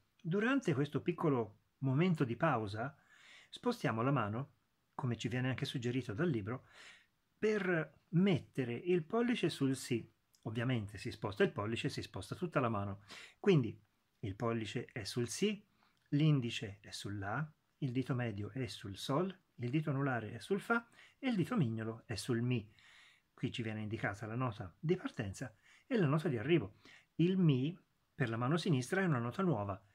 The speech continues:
perché finora non l'avevamo usata. La usiamo per la prima volta visto che la mano si sposta. Anche qui ci sono delle piccole pause.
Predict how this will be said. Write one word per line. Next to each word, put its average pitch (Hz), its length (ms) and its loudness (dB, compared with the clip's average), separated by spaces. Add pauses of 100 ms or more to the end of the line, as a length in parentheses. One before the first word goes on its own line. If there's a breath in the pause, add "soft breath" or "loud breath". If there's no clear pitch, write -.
perché 117 280 -2
finora 123 440 2 (300 soft breath)
non 147 220 4
l'avevamo 127 420 0
usata. 98 480 -4 (220)
La 160 300 2
usiamo 147 420 2
per 143 160 -2
la 160 80 0
prima 240 200 -2
volta 120 300 -2
visto 175 240 -2
che 208 80 -4
la 233 80 0
mano 120 220 0
si - 120 -8
sposta. - 480 -10 (1900 loud breath)
Anche 170 400 2
qui 135 340 2 (200)
ci - 120 -6
sono 143 240 0
delle 110 200 -2
piccole 151 340 2
pause. 143 540 -2